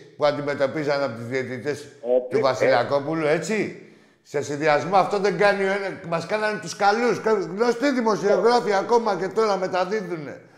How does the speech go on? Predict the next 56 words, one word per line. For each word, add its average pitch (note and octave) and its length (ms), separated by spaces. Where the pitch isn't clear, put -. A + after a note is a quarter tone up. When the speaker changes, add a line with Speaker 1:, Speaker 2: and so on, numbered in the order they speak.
Speaker 1:
Και - 80
Speaker 2:
Με D#3 40
Speaker 1:
μας F3+ 120
Speaker 2:
αποτέλεσμα G#3 340
Speaker 1:
κάνουν G#3+ 220
Speaker 2:
να A3 60
αλλάζει G#3+ 320
η F#3+ 40
ομάδα F3+ 320
κάθε E3 220
χρόνο E3 300
ρόστερ. A3+ 420
Speaker 1:
Και D#3+ 120
να F3+ 100
αλλάζουμε G3+ 520
ρόστερ, A3 380
δεν G#3 160
κάνει A3 260
ο F3+ 60
ένας, A3 260
δεν G#3 140
κάνει G#3+ 220
ο G3+ 60
Γκέρσον G3 180
Speaker 2:
Έτσι, F#3 40
Speaker 1:
για F#3+ 100
Speaker 2:
ακριβώς. F3 200
Speaker 1:
προπονητής, E3 580
δεν F#3+ 220
κάνει G#3+ 260
ο, G#3 140
παιχταράδες G#3+ 680
τώρα F#3 220
να G3 100
έχουνε G3 260
περάσει G3 460
τώρα G3+ 220
και F#3+ 80
να... G3 480
Τα F3+ 140
λένε A3 320
βέβαια. A#2+ 440
Με-, C3+ 340
τε-, D#3+ 200
τώρα D#3+ 180
που D3 140
τελειώνει D3+ 340
η D3 40
καριέρα D3 420
τους, B2 120
τα D3+ 120
λένε E3 260
τι A#2+ 280
αντιμετωπίσανε G#2 800
στην F#2+ 220
Ελλάδα. B2 480